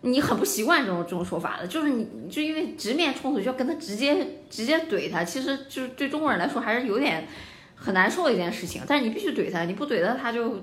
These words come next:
这事儿完成不了。这个是我觉得一个比较，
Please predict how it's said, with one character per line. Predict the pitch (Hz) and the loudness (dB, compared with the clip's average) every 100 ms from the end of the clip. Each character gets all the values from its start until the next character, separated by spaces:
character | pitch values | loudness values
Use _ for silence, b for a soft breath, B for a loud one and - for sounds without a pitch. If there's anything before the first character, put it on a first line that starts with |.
| - | -10
这 | - | -10
事 | 277 254 | -2 -2
儿 | 214 - - - | -2 -6 -18 -8
完 | - 202 | -2 0
成 | 262 | 0
不 | 254 | 0
了。 | - - B B B B | 0 0 B B B B
这 | - 330 | -4 0
个 | 262 | 0
是 | - | 2
我 | 190 170 | 2 2
觉 | 170 | 0
得 | 165 175 | 0 0
一 | 175 | 0
个 | 226 220 | 6 6
比 | 185 - 214 | 6 2 4
较， | 349 | 4